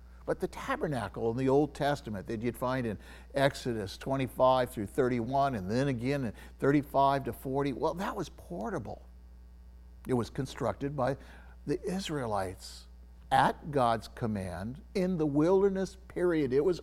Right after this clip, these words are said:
only meant to be temporal. Now, he uses the word true.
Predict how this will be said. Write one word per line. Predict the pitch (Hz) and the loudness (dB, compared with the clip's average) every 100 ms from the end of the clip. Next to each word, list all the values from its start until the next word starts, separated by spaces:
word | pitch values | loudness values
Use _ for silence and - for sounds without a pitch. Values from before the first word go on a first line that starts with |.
| - | -6
only | 160 175 208 220 | -4 -2 -2 -2
meant | 202 156 135 147 | -2 -2 -4 -6
to | - | -8
be | 131 147 135 - - - - | 0 0 0 -8 -20 -20 -18
temporal. | - 143 143 - - 98 - - - - - - - - - - - - - | -4 -2 -2 -6 -10 -8 -10 -16 -20 -20 -20 -20 -20 -20 -20 -20 -20 -12 -2
Now, | 156 | 2
he | 160 | 2
uses | 202 285 - 135 | 2 0 0 -2
the | 147 | 0
word | 127 120 117 | 2 0 -2
true. | - 170 135 90 | -2 2 2 2